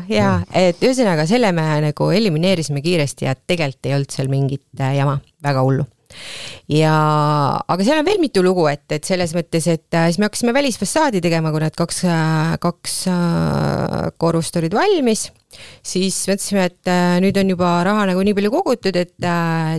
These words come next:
teeks nüüd niimoodi, et teeks välisfassaadi. Ja, pff, geniaalne mõte, et, äh, mina valisin värvid välja ja siis, et, äh, ühesõnaga leidsime ju firma kohe, et, äh, kes tuleb, hakkab tegema, kõik tundus nii loogiline, nii lihtne, et hakkame minema.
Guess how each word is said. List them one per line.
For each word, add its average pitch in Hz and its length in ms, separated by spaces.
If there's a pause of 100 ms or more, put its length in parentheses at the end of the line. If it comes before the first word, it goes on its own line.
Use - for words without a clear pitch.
(140)
teeks 202 240
nüüd 165 140
niimoodi, 247 300
et - 100
teeks 170 180
välisfassaadi. 151 720 (840)
Ja, 175 400
pff, - 320
geniaalne 226 480
mõte, 160 380
et, - 180
äh, 165 160
mina 202 240
valisin 165 360
värvid 320 320
välja 226 520
ja 196 120
siis, 190 260
et, 190 260
äh, 170 360
ühesõnaga 160 600
leidsime 165 480
ju 160 140 (480)
firma 247 320
kohe, 180 320
et, - 180
äh, 160 200
kes 160 200
tuleb, 175 180
hakkab 185 260
tegema, 254 360
kõik 202 180
tundus 233 260
nii 370 280
loogiline, 220 520
nii 302 240
lihtne, 214 460
et - 180
hakkame 233 360
minema. 202 380